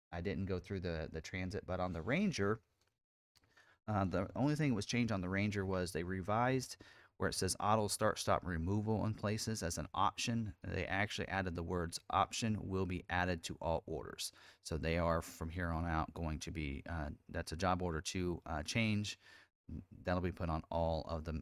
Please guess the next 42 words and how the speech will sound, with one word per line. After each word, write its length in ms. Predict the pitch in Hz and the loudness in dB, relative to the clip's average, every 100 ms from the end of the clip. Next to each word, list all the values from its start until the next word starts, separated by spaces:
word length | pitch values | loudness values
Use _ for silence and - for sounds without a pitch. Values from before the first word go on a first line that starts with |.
| - | -4
all 280 | 85 82 80 | -2 -2 -2
of 100 | - | -4
the, 380 | 78 67 71 - - | -2 -2 -4 -8 -12
the 400 | - 90 76 71 - _ _ _ _ - | -6 -4 -4 -6 -10 _ _ _ _ -4
Rangers. 420 | 85 73 55 - | -4 -2 -6 -8
I 60 | 98 | -8
say 140 | 107 | -4
Maverick 240 | 101 101 - | -4 -4 -6
Rangers. 480 | 87 - - - - - - - _ | -6 -4 -6 -8 -10 -16 -20 -20 _
Um, 220 | 92 95 - | 2 4 6
also, 300 | 120 - 127 | 4 6 4
they 160 | 110 | 4
do, 300 | 104 117 120 - - | 4 4 2 -2 0
did 200 | 120 117 | 2 4
delete 400 | 104 101 104 - | 2 2 0 -2
a 80 | 92 | -6
couple 320 | - 98 107 | -2 -2 0
different, 580 | 95 90 92 87 82 90 | -2 0 -2 -2 -6 -4
the 220 | 82 80 | -4 -4
crossbed 600 | - 98 - 101 95 85 | 2 2 2 0 -2 -2
toolboxes. 760 | 110 113 120 127 - 139 - - - - _ _ | -2 2 2 2 0 -2 -2 -10 -20 -20 _ _
They 80 | 95 | 2
removed 320 | 90 92 90 | 2 2 0
the 80 | 85 | -2
premium 460 | - 120 113 110 - | 0 2 4 2 2
and 120 | 95 | 0
the 60 | |
aluminum 460 | 87 101 113 123 123 | 2 4 4 4 4
one 280 | 123 135 131 _ _ | 2 2 -2 _ _
from, 420 | - 95 92 92 - - - _ 90 | -4 0 2 0 -4 -16 -20 _ -2
uh, 220 | 82 78 80 - | 0 0 -4 -10
there, 300 | 82 95 101 | -2 0 0
so 240 | - 82 80 | 0 -2 -2
you 180 | - | -8
can't 240 | - 95 - | -6 -6 -2
order 240 | 95 92 | 0 0
those. 440 | 92 95 117 - - - | 2 0 0 -4 -8 -4
And 180 | 87 | -2
also, 320 | 60 87 - 92 | 0 -2 -2 -2
they 140 | 85 | -2
said 300 | - 87 85 | -2 -4 -2
they, 180 | 85 | -2